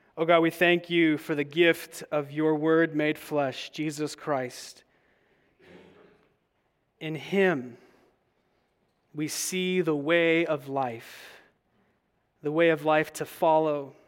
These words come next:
the way of life to be forgiven, and the way of life to be empowered. We thank you that Jesus identifies with us, even we sinners,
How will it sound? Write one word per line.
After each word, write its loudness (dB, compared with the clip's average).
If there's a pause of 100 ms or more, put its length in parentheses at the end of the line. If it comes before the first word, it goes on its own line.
(1600)
the -8
way 0
of -4
life 0
to -8
be -10
forgiven, -4
and -20
the -8
way -2
of -2
life 0
to -12
be -6
empowered. -10 (1600)
We -8
thank 2
you -2
that -2
Jesus -2
identifies 2
with -8
us, -2
even 2
we 2
sinners, -2